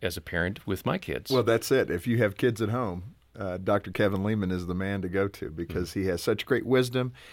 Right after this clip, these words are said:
Speaker 2: and it's rooted right there in biblical principle, and it helps all of us as parents kind of reset <laughs> the, uh, compass about what are we trying to achieve here as parents.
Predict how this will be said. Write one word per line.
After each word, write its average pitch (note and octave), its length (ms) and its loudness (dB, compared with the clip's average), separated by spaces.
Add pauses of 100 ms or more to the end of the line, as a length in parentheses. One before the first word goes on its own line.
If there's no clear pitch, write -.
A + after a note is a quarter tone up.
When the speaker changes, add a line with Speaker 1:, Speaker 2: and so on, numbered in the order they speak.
(220)
Speaker 2:
and A#2 200 0
it's A2 260 0
rooted C3 400 4
right A#2 180 6
there A2 140 4
in G2 80 0
biblical G2 420 0
principle, F#2+ 640 -2 (340)
and G2 200 4
it F2 100 0
helps B2+ 260 2
all B2 200 4
of F#2+ 100 0
us F#2 160 -2
as F2+ 80 -10
parents G2 320 0
kind F#2+ 180 -4
of F#2 220 -6
reset D3 800 2
<laughs> G2+ 440 -2
the, G2 380 4
uh, E2 120 2 (320)
compass - 680 -2
about F2+ 320 2
what G#2+ 180 4
are D3 60 6
we A2+ 100 4
trying G#2+ 300 -2
to G2+ 100 4
achieve B2+ 420 0
here D#2 220 0
as D2 100 -2
parents. F#2 460 -2